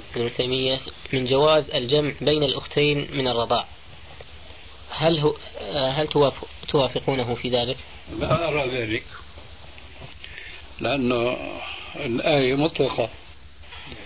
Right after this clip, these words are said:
Speaker 2: "وأن تجمع بين الأختين إلا ما سلف". نعم. آه، وما أعتقد في حدود علمي أنه يوجد، آه، ما يخصص الآية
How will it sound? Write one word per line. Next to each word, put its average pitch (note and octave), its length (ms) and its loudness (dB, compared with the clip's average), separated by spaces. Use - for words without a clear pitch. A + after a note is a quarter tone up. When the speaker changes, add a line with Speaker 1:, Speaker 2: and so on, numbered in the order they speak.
Speaker 2:
"وأن B2 240 0
تجمع B2+ 440 2
بين A#2+ 340 2
الأختين A#2+ 640 -2
إلا C3 300 0
ما C3 60 -4
سلف". G#2+ 300 0
نعم. A2+ 160 0
آه، A2+ 600 0
وما C3 420 6
أعتقد C#3 500 2
في A2+ 180 2
حدود B2 320 4
علمي B2+ 440 2
أنه B2+ 640 2
يوجد، A#2+ 720 2
آه، A2+ 480 2
ما A#2+ 180 0
يخصص C#3 640 2
الآية B2+ 560 2